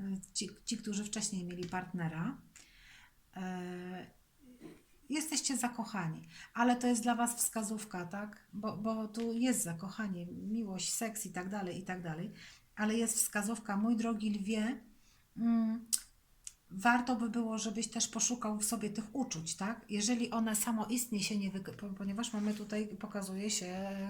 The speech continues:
kolejny król kieliszków. I jest wskazówka od razu, że jeśli masz kogoś, kogoś jednego, tak? I no, jest romansidło, jest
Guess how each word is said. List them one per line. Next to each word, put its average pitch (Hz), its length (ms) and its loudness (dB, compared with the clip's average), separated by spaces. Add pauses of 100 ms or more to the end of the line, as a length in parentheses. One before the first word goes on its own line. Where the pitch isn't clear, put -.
(140)
kolejny 180 480 2
król 165 320 -2 (240)
kieliszków. - 600 -4 (520)
I 220 460 -2
jest 226 300 0 (180)
wskazówka 208 600 2
od 165 100 -2
razu, 160 300 -4
że 180 320 -2
jeśli 190 600 0
masz 233 260 2
kogoś, 160 600 -6 (420)
kogoś 214 400 -2
jednego, 175 560 0
tak? 175 300 -4 (520)
I 202 500 0 (260)
no, 202 420 0
jest 233 360 4
romansidło, 208 840 2
jest 190 500 -2